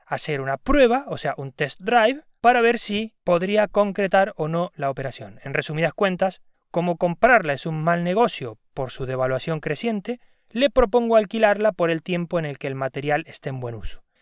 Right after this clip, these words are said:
Esperando noticias suyas, me despido cordialmente, un millonario que por algo es millonario. Bien,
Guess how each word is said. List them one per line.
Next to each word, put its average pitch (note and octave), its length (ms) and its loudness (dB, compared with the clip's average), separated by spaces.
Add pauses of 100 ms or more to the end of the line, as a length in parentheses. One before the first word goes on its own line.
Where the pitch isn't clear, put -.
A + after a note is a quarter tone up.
Esperando A#3+ 460 2
noticias A3 420 0
suyas, G3 480 0 (220)
me A3 160 -2
despido E3+ 420 -2
cordialmente, D#3 760 -2
un G3 280 -2
millonario D3+ 640 -2
que C#3+ 300 -8 (260)
por D3 160 2
algo C3+ 220 0
es A2+ 40 -8
millonario. G2+ 520 -14 (200)
Bien, A2+ 300 -4